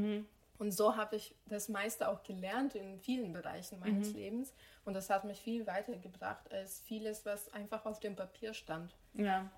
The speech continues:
Speaker 2: Und das ist genau das Problem, dass in Deutschland Papier dann doch mehr <laughs> zählt.
Speaker 1: Mehr zählt, ja, das stimmt, das stimmt,
Speaker 2: Das
Speaker 1: ja.
Speaker 2: ha-, kann man auch mit der Ukraine vergleichen, mit, äh, Informatik und Programmieren. Äh,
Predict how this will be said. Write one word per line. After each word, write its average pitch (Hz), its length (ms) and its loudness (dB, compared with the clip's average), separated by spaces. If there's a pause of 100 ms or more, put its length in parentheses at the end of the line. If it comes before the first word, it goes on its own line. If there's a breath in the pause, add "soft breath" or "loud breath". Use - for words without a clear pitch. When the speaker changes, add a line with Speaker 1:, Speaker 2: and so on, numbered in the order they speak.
(120)
Speaker 2:
Und 202 80 -4
das 202 180 2
ist 220 120 0
genau 196 280 2
das 196 220 -4
Problem, 190 380 -4
dass 185 160 -6
in 185 140 -8
Deutschland 185 520 -8
Papier 196 400 -2
dann 185 240 -6
doch 190 320 0
mehr 196 380 -2
<laughs> 226 440 10
zählt. 208 40 4
Speaker 1:
Mehr 190 260 4
zählt, 180 300 0
ja, 175 220 0
das 180 180 -4
stimmt, 175 340 -4 (220)
das 180 160 -4
stimmt, 180 360 -4
Speaker 2:
Das 208 240 6
Speaker 1:
ja. 233 60 10
Speaker 2:
ha-, 202 60 6
kann 214 180 2
man 214 120 0
auch 208 180 -2
mit 214 160 0
der 185 100 6
Ukraine 202 320 -4
vergleichen, 202 560 2
mit, 190 220 -4
äh, 190 160 2
Informatik 196 680 0
und 202 120 -4
Programmieren. 202 840 -4
Äh, 190 360 -4